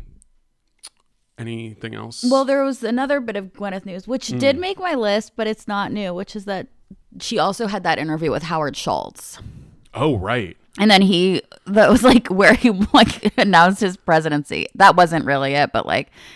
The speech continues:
Speaker 2: immediately after he announced his, his, um, campaign.
Speaker 1: Yeah, and he, did he announce, like, he was, he, he announced, like, an exploratory campaign. He's not for
Speaker 2: Yeah,
Speaker 1: sure
Speaker 2: I
Speaker 1: running.
Speaker 2: think everybody right now is announcing an exploratory committee 'cause it's still kinda early. Like,
Speaker 1: Yeah.
Speaker 2: I think that, like, that's what everybody's announced.
Speaker 1: I know,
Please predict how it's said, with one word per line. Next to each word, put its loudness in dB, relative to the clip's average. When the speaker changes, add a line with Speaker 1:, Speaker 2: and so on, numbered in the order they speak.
Speaker 2:
immediately 4
after 2
he -4
announced -4
his, -10
his, -8
um, -6
campaign. -2
Speaker 1:
Yeah, -4
and -2
he, -8
did -10
he -6
announce, -8
like, -6
he -8
was, -6
he, -18
he -12
announced, -8
like, -10
an -14
exploratory -8
campaign. -16
He's -6
not -4
for -4
Speaker 2:
Yeah, 10
Speaker 1:
sure 6
Speaker 2:
I 8
Speaker 1:
running. 2
Speaker 2:
think -4
everybody 2
right 0
now 0
is -8
announcing -4
an -4
exploratory -6
committee -10
'cause -12
it's -14
still -10
kinda -8
early. -6
Like, 2
Speaker 1:
Yeah. -2
Speaker 2:
I 4
think -2
that, 0
like, -2
that's 0
what -6
everybody's -4
announced. -4
Speaker 1:
I 0
know, 2